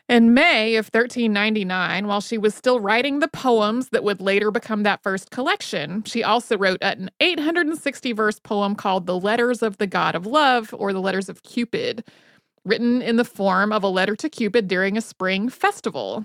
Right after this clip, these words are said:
Although sometimes it's translated as a letter from Cupid, there's a lot of variety in how people <laughs> approach her work in translating it. In this work, women from a range of social classes, married and unmarried, describe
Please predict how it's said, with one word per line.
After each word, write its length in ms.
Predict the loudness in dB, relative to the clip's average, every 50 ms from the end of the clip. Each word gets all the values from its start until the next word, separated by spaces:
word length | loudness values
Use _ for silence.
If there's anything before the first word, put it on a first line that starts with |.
| -6 -4
Although 300 | -2 0 0 0 0 -2 -2
sometimes 480 | 0 0 0 0 0 0 0 0 0
it's 200 | -2 -2 -4 -4
translated 520 | -4 0 0 2 2 2 2 4 4 4 4
as 120 | 2 2
a 60 | 0
letter 320 | 0 2 2 2 2 0 -2
from 680 | -4 -4 -2 2 2 4 4 4 4 4 2 0 -2 -4 _ _ _ _ _ -8
Cupid, 580 | -2 -2 0 0 2 2 0 0 0 -2 -6 -14 _ _ _ _ _ _ _
there's 160 | -12 -8 -8 -4
a 40 |
lot 200 | -2 0 2 2
of 80 | 2 2
variety 580 | 2 2 4 4 4 4 4 2 2 0 0 -2
in 80 | -2
how 160 | -2 -4 -6
people 300 | -6 -6 -6 -6 -4 -6
<laughs> 120 | -2 2 4 4
approach 480 | 4 2 2 2 2 2 2 0 -2 2
her 140 | 2 4
work 320 | 4 4 2 0 -2 -4 -4
in 140 | -2 -2 -2
translating 640 | -2 -2 -2 -2 -2 0 0 0 0 2 2 0
it. 180 | 0 -2 -2 -4 -12 -20 -20 -20 -20 -20 -20 -20 -20 _ _ _ _ _ 0
In 340 | 2 4 4 4 2 2 2
this 260 | 2 2 2 2 -2 -4
work, 380 | -2 0 2 2 2 0 -4
women 500 | -6 -2 2 2 2 4 2 0 -2 -2
from 140 | -2 0 0
a 80 | 2 2
range 360 | 2 2 2 2 2 2 0
of 100 | -2 -2
social 320 | 0 0 0 0 -2 -4
classes, 500 | -2 0 0 0 0 -2 -4 -4 -4 -2
married 460 | -2 0 0 0 0 0 0 0 0
and 160 | 0 0 0 0
unmarried, 640 | -2 -2 0 2 2 2 2 2 2 0 -2 -2 -2
describe 800 | -2 -2 -2 -4 -4 -2 2 4 6 6 6 4 4 2 2